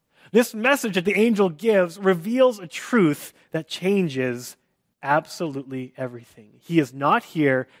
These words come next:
for he is risen, as he has said. Jesus is alive. He was dead. He was not breathing. He was not here among the living, and now he is alive again. It is the miracle of miracles. And all of this was according to God's plan,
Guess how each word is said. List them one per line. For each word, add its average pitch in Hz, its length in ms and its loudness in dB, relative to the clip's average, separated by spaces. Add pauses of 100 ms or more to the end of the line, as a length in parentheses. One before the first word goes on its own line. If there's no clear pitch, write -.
for 170 120 -6
he 170 160 0
is 135 140 0
risen, 131 460 -4 (180)
as 143 260 -6
he - 160 -16
has 139 120 -12
said. 139 400 -14 (240)
Jesus 160 720 -4 (160)
is 180 460 0 (120)
alive. 202 640 -2 (120)
He 233 180 0
was 233 440 0
dead. 170 380 0 (120)
He 208 100 0
was 214 220 0
not 247 280 2
breathing. 185 460 2 (120)
He 220 140 0
was 196 240 2
not 247 340 2
here 240 300 2
among 202 360 2
the 208 100 -2
living, 185 320 2
and 156 140 -2
now 190 420 2 (180)
he 196 220 -14
is 160 420 0 (140)
alive 139 540 2
again. 135 420 0 (140)
It 175 120 2
is 175 120 4
the 156 120 -2
miracle 147 600 0 (180)
of 143 160 -6
miracles. 165 540 -2
And 190 100 -6
all 247 220 4
of 285 80 0
this 185 180 -2
was 180 140 -4
according 233 420 2
to - 80 -16
God's 180 340 2
plan, 160 460 0